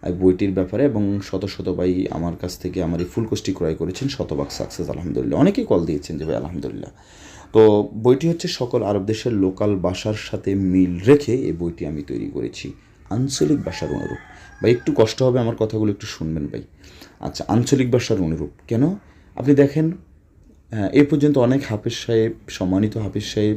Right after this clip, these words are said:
অনেক শিক্ষক, মাদ্রাসার স্টুডেন্ট আমার কাছ থেকে আমার এই বই, আমার কোর্সটি ক্রয় করেছেন। কেন ক্রয় করেছেন? But ওনার কাছে আমি কিছুই না, কিছুই না। উনি আমার চেয়ে অনেক, অনেক, অনেক, অনেক গুণ বেশি জানেন, কিন্তু সেটা হচ্ছে গ্রামাটিক্যাল সিস্টেমে।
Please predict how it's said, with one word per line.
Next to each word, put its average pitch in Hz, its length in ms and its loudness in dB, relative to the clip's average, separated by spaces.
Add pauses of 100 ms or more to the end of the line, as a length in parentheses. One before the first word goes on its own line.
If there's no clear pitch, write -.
অনেক 90 240 -4
শিক্ষক, 110 460 -4
মাদ্রাসার 87 400 -2
স্টুডেন্ট 127 500 2
আমার 82 260 -4
কাছ - 200 -10
থেকে 101 220 -6
আমার 90 180 -2
এই 90 160 0
বই, 90 360 2
আমার 78 260 -4
কোর্সটি - 420 -4
ক্রয় 69 180 -4
করেছেন। 71 360 -8
কেন 95 240 2
ক্রয় 107 200 4
করেছেন? - 360 -4 (440)
But 131 80 -4 (140)
ওনার 131 240 0
কাছে 135 240 0
আমি 127 220 2
কিছুই 104 360 2
না, - 120 -4 (760)
কিছুই 143 280 4
না। 98 60 2
উনি 123 160 6
আমার 120 320 2
চেয়ে 135 180 0
অনেক, 131 480 0
অনেক, 123 400 -2
অনেক, 123 360 0
অনেক 143 460 4
গুণ 107 220 2
বেশি 92 280 0
জানেন, 69 280 -6 (640)
কিন্তু 90 320 -2 (160)
সেটা - 280 -4
হচ্ছে - 160 -4
গ্রামাটিক্যাল 87 520 -4
সিস্টেমে। - 540 -6